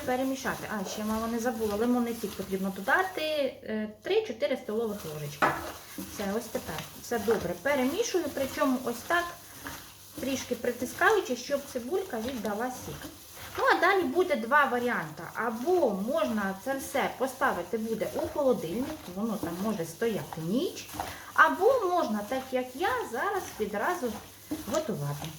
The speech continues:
Буквально на декілька хвилинок я м'ясо залишу і відразу хочу сказати декілька слів стосовно сухофруктів. У мене тут чорнослив і журавлина. Двісті грам загалом.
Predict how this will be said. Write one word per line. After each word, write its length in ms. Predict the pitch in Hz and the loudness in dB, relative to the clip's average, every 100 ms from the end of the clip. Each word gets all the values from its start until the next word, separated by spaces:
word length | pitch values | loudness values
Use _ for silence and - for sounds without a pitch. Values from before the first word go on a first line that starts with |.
| - - - - | -16 -16 -8 -4
Буквально 560 | 285 359 - 240 285 302 | 2 2 2 0 0 -2
на 80 | 311 | 0
декілька 500 | 269 277 254 240 233 | 2 2 2 0 0
хвилинок 520 | 240 269 247 220 214 | 2 2 2 0 -2
я 120 | 240 | -2
м'ясо 340 | 233 226 226 | -2 -4 -4
залишу 380 | 220 262 392 - | -4 -2 -2 -2
і 100 | - | -4
відразу 360 | 247 294 330 269 | -2 0 0 0
хочу 200 | 262 254 | -2 -4
сказати 400 | 247 - 254 285 | -4 -4 -2 -2
декілька 460 | 220 240 240 220 220 | 0 -2 -2 -4 -6
слів 240 | 220 277 | -6 -10
стосовно 480 | 294 226 214 247 226 | -10 -10 -2 0 0
сухофруктів. 760 | 208 254 247 220 208 190 - 185 | -2 -6 -4 -6 -4 -6 -6 -6
У 80 | 247 | 2
мене 440 | 254 220 185 202 202 | 4 4 2 -4 -4
тут 260 | 240 302 359 - - | -4 -4 -4 -8 -16
чорнослив 840 | - 233 214 185 175 - 196 311 370 - | -4 0 0 -2 -8 -6 -4 -2 -4 -8
і 220 | 220 262 | -6 -4
журавлина. 920 | 247 196 247 254 226 208 196 180 165 165 - - - - 185 | -4 -4 -2 -2 -2 -2 -2 -2 -4 -8 -16 -20 -20 -14 -4
Двісті 400 | 226 247 - 214 | -2 -2 0 -2
грам 340 | 208 190 170 | 0 -2 -2
загалом. 840 | 165 233 294 233 190 170 170 - | 0 2 2 2 0 0 -2 -4